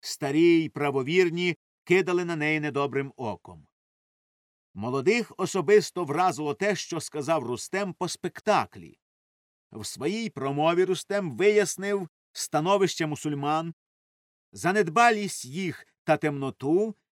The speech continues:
і закликав до освіти, до європейської культури.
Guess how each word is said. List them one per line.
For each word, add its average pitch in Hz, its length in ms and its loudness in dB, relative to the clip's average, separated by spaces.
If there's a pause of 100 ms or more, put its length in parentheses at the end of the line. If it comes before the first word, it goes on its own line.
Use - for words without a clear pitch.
(100)
і 127 120 -10
закликав 175 600 0
до 135 100 2
освіти, 220 720 -4 (340)
до 107 220 2
європейської 165 840 0
культури. 160 680 -2